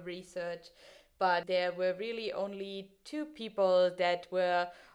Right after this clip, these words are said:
on the postdoc side of things. One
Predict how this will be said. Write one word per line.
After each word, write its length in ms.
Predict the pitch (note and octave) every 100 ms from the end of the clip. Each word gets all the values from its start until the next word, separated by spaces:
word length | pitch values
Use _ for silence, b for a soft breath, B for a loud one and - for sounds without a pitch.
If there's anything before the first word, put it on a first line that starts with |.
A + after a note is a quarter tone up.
| _
on 480 | - G3+ G3+ G3+ G3+
the 80 | F#3+
postdoc 560 | F#3 - A3 A#3 A3+ A3
side 240 | - F#3+
of 140 | G#3+ G#3+
things. 360 | G3+ A3+ A#3 -
One 500 | G3 G3+ G3+ G3+